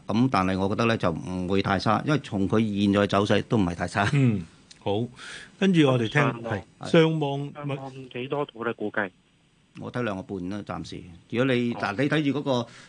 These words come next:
Speaker 1: 條線啦，然後我而家睇返個周線圖呢，佢嗰個，呃，一個所講嘅一百周線圖，兩個四毫一，咁兩個四啦吓，
Speaker 2: 嗯。
Speaker 1: 咁你睇返啲，呃，月，呃，日線圖呢，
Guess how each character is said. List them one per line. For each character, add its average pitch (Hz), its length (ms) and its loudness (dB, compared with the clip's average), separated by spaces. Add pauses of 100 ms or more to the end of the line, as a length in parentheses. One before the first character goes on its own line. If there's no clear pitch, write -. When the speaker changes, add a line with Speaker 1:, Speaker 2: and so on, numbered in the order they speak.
Speaker 1:
條 117 80 -2
線 131 260 0
啦， 151 220 2
然 104 180 -2
後 95 80 -6
我 117 60 0
而 135 40 0
家 160 120 0
睇 127 160 0
返 139 180 0
個 113 220 -2
周 131 200 -2
線 120 220 -2
圖 90 180 -6
呢， 104 200 -2
佢 113 180 -4
嗰 117 140 -4
個， 95 680 -2 (280)
呃， 98 360 0
一 131 80 0
個 120 160 2
所 110 220 0
講 110 260 2
嘅 107 220 4
一 113 100 4 (100)
百 104 120 0
周 117 180 0
線 107 140 2
圖， 92 120 -2
兩 92 220 -2
個 98 80 -2
四 95 160 0
毫 87 80 0
一， 98 80 2
咁 - 460 0
兩 104 100 4
個 104 60 4
四 107 140 0
啦 117 200 4
吓， 110 220 2 (100)
Speaker 2:
嗯。 110 240 2
Speaker 1:
咁 117 80 2 (100)
你 123 80 4
睇 120 140 0
返 135 180 2
啲， 131 300 2
呃， 95 320 -2
月， 98 180 -6 (140)
呃， 98 260 -2
日 101 100 0
線 104 280 0
圖 95 180 -2
呢， 123 160 0